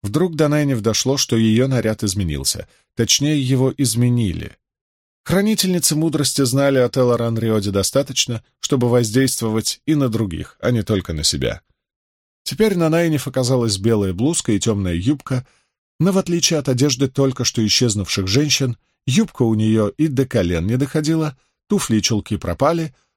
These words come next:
волосы были заплетены в две косички над каждым ухом, а в них вплетены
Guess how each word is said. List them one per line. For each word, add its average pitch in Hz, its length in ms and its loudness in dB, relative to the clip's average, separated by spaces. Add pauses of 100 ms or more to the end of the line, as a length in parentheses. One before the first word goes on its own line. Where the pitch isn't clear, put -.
волосы 180 480 2
были 117 260 2
заплетены 101 520 -2
в 113 60 -2
две 98 180 0
косички 143 580 -2 (200)
над 123 180 2
каждым 107 460 0
ухом, - 320 -6 (200)
а 92 140 0
в 90 80 -2
них 156 180 0
вплетены 113 600 -2